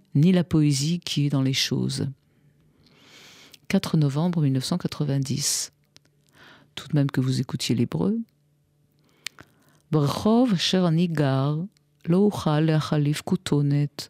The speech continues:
lo uchal leorid mirnasayim, lechazek et hagumi batachtonim. En li achshav,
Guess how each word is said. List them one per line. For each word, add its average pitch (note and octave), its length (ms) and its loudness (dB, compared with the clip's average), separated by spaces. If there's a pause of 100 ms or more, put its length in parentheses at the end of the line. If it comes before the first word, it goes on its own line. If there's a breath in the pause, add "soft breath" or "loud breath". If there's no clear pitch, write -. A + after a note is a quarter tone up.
(500 soft breath)
lo F#3+ 200 4
uchal D#3 280 0
leorid D3 460 2
mirnasayim, D3 1040 0 (1040 loud breath)
lechazek D#3+ 800 0
et D#3 160 0
hagumi D3 460 0
batachtonim. D3+ 960 -2 (1080)
En F3+ 160 4
li D3 220 2
achshav, C3+ 640 -2